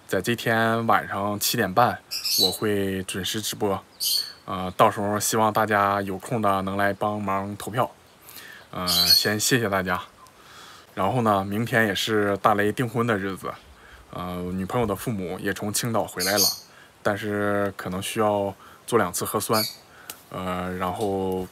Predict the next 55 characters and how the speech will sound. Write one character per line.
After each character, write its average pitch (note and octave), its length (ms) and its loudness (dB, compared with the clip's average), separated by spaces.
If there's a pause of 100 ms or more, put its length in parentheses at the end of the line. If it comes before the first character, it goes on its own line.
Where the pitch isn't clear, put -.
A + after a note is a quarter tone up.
(220)
才 - 140 -4
能 F#2+ 120 -4
去 - 160 -4
人 G2+ 200 -2
多 A2 160 0
的 G2+ 100 0
地 F#2+ 140 -6
方。 - 160 -10 (720)
呃， F#2 340 -8
正 B2+ 120 2
好 A2+ 140 2
也 G2 80 0
就 F#2+ 100 -10
是 G2 220 -4
今 A2+ 180 -4
天 G#2+ 240 -2
是 - 160 -8
最 A2 140 0
后 G#2 140 2
一 G2 60 0
天， G2+ 220 0 (640)
明 G#2 240 -2
天 A2+ 260 0
呢， G2 160 -2 (160)
他 - 140 -6
就 F#2+ 160 -6
可 G2+ 140 -8
以 F#2 80 -4
正 A2 180 -2
常 F#2 180 -6
的 F#2 300 -2
参 G2+ 260 -2
加 F#2+ 360 0 (440)
我 F2+ 160 -8
的 F2+ 360 -4
订 A2+ 180 -6
婚 G#2 140 -4
宴 A2+ 100 4
了。 F2 220 -2 (960)
话 A#2 160 4
说 A2+ 180 0
回 A2+ 80 -2
来 G2+ 180 2
呢， G2 260 4
这 - 240 4
次 - 180 -2
的 G2 400 4
西 - 160 0
瓜 G#2+ 140 2
视 - 120 -2
频 A2+ 160 -4
嘉 G#2+ 120 2
年 G#2+ 140 0
华， G2 380 -2 (500)
呃， F2+ 340 -8